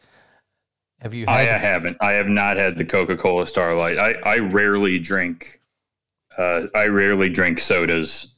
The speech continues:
Speaker 2: a-, at all. So
Speaker 1: Yep.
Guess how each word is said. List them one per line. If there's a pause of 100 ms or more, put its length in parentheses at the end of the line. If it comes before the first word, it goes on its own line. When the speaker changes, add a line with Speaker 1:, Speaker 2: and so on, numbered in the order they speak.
(420)
Speaker 2:
a-,
at
all.
So (720)
Speaker 1:
Yep.